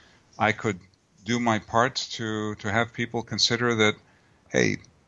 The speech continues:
what you're living is, is not all there is, that, that there's much more to you, to society, to our potential, to, you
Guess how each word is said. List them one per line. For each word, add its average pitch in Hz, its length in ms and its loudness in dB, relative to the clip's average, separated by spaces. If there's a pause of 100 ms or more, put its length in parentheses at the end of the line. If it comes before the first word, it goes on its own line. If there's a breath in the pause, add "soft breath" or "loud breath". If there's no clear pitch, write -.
(220)
what 113 280 2
you're 117 160 0
living 127 400 4
is, 107 360 2
is 107 140 -6
not 120 200 2
all 120 160 4
there 113 200 2
is, 110 340 2
that, 95 140 -8 (140)
that 104 200 -6
there's 104 200 0
much 120 280 0
more 120 320 4
to - 200 -6
you, 123 440 0
to 107 160 -4
society, 117 640 4
to 117 160 -4
our 110 100 2
potential, 120 720 -2
to, 110 160 -8
you 95 280 -4